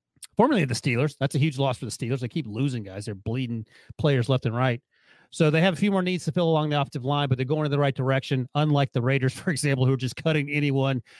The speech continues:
who weighs over two hundred eighty-five pounds. Uh, so I think it's a great move.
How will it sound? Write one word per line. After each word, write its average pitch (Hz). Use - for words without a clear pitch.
who 143
weighs 143
over 131
two 151
hundred 139
eighty-five 123
pounds. 127
Uh, 131
so 139
I 127
think 143
it's 131
a -
great 139
move. 196